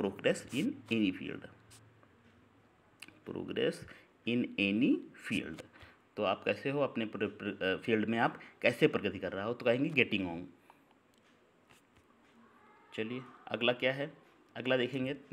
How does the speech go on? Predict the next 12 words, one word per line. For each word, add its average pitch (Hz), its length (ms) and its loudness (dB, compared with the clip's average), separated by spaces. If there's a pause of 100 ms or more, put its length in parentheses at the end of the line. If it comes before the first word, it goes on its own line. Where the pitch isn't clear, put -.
(320)
थर्ड 117 160 4
नंबर 113 240 0
का, 139 340 -2 (1160)
we 131 520 0 (100)
space 139 600 2 (120)
live, 139 280 8 (720)
स्पेस 127 300 2 (220)
दिया 123 300 4
है, 135 340 -2
we 135 240 -2
live 147 380 6
space 147 400 2